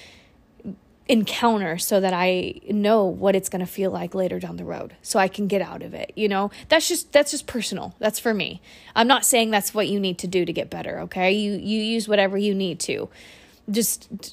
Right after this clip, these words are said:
don't, you know, go crazy, all right? Don't be doing hard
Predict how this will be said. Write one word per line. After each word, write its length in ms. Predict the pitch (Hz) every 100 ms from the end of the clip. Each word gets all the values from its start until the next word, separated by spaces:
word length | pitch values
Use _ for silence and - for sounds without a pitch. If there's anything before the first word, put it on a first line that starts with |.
| -
don't, 460 | 208 214 220 - -
you 140 | 214
know, 320 | 190 180 196 - -
go 160 | 214
crazy, 520 | 214 226 190 - - - -
all 80 | 180
right? 720 | 190 240 - - - - -
Don't 180 | 220 214
be 120 | 240
doing 460 | 196 - 208 247 233
hard 300 | 247 247